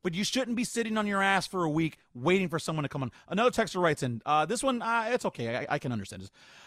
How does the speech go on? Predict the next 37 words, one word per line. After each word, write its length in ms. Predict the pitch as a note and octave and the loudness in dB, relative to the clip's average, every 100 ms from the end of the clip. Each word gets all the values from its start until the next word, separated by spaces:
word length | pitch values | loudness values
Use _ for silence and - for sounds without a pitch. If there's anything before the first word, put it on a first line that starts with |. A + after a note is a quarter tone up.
| - - | -8 2
Uh, 200 | C3+ C3+ | 2 4
"Cut 260 | G#3+ B3+ | 2 2
the 60 | A#3+ | 0
season 340 | A#3+ A#3 A3 | 0 2 4
by 160 | F#3+ D#3+ | 6 4
ten 400 | - F3+ G#3 F#3+ | 2 0 2 4
games. 460 | E3 G#2 - - _ _ _ _ _ _ A#2 | 2 0 -8 -18 _ _ _ _ _ _ -2
Uh, 200 | A#2+ A#2+ | 0 2
wild 400 | C3+ F#3+ A3+ - | 8 10 10 6
card 420 | G#3 G#3+ G#3 F#3+ - | 4 6 4 0 -8
series 400 | - F#3+ F#3+ F3+ | -4 0 2 0
should 160 | D#3 D3+ | 0 2
always 240 | F3+ D3+ | 4 2
be 100 | C#3 | 0
five 380 | - G#3+ A#3 F#3 | 0 2 2 2
games. 360 | G#3+ G#3+ G3 - - | -2 -2 -2 -4 -4
A 80 | B2+ | -4
divisional 560 | G2 C#3 F3 F#3 F#3+ | 0 2 4 4 0
series 320 | - F#3+ F3+ | 0 0 0
should 120 | - C3+ | 0 -2
always 180 | C3 | -2
be 80 | G#2+ | -4
seven 340 | - A3+ G#3+ F3+ | -4 0 0 0
games. 300 | F3 E3+ - - _ - | 0 -2 -6 -20 _ -4
The 80 | C#3+ | 0
number 240 | E3 F#3 | 2 2
one 180 | F#3 F3 | 2 0
seed 200 | - E3 - | -2 -8 0
always 420 | G3+ A#3+ G#3+ E3+ | 2 6 6 6
gets 220 | B2 E3 | 2 -2
the 100 | - | -2
worst 300 | C3+ D3+ D3 | 0 2 2
remaining 380 | D3 C#3 C#3 C3 | 0 0 2 0
seed, 280 | - C3 A#2+ | -2 -6 -6
solves 260 | - B2+ A2+ | -4 -4 -6
the 60 | |
problem." 280 | - G#2+ | -6 -6